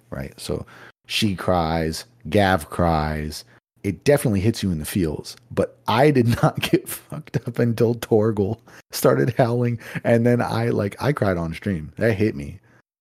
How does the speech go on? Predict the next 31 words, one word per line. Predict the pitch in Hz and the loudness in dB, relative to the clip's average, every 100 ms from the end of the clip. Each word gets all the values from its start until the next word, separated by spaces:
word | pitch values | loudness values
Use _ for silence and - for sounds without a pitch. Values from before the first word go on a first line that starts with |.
| _ | _
I | - 113 | 0 2
don't | 117 | 4
know | 90 | 2
what | 95 120 | 2 2
it | 120 | 2
is | 113 | 0
about | 101 90 92 | -2 -4 -6
that | 80 80 | -8 -6
damn | 82 92 95 | -4 -2 -2
dog | 90 85 78 78 - _ - | -4 -4 -8 -12 -18 _ -8
that | 90 | -6
was | - 90 | -6 -4
so | 101 | -2
much | 95 92 - | 0 -2 -4
sadder | 98 90 90 | -6 -2 -4
than | 82 82 - | -2 -6 -4
everyone | 90 98 95 92 | 0 0 2 0
else, | 82 82 - - _ _ _ _ _ _ _ _ | -2 -8 -12 -20 _ _ _ _ _ _ _ _
but | - 82 | -2 0
man, | 98 95 87 | 0 0 -2
that | 85 87 | -4 -6
hit. | 87 65 - _ _ _ _ _ _ _ _ _ _ | -8 -8 -12 _ _ _ _ _ _ _ _ _ _
So | - 139 | 2 4
anyway, | 139 127 | 6 4
you | 120 | 4
get | 139 | 2
past | - 139 - | 0 -4 -4
the | 123 | -6
sad | 95 87 | -4 -4
scene, | - - 67 73 - _ _ _ _ _ _ _ _ _ _ | -6 -10 -10 -14 -18 _ _ _ _ _ _ _ _ _ _
and | 90 90 87 85 85 | -6 -4 -2 -4 -6